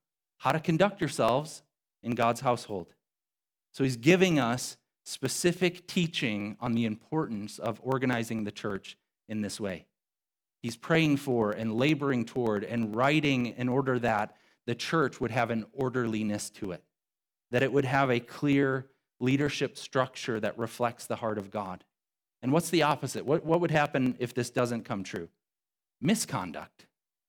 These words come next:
"I'm writing so that you would conduct yourselves in a, in a w-, manner worthy of God's household," but what happens if we don't do this? It's misconduct.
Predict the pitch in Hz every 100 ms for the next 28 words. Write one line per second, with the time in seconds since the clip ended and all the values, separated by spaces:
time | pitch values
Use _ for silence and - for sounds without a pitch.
0 | _ _ - 135 180 180 190 185 - 165
1 | 156 156 143 143 131 208 - 160 - 127
2 | 120 123 120 117 131 123 123 135 139 131
3 | 123 135 127 120 120 113 - - _ _
4 | _ - 131 127 - 127 123 - 131 135
5 | 135 165 180 175 170 151 156 147 139 220
6 | 147 139 101 82 - - _ _ _ -
7 | - 165 226 - 156 110 90 80 _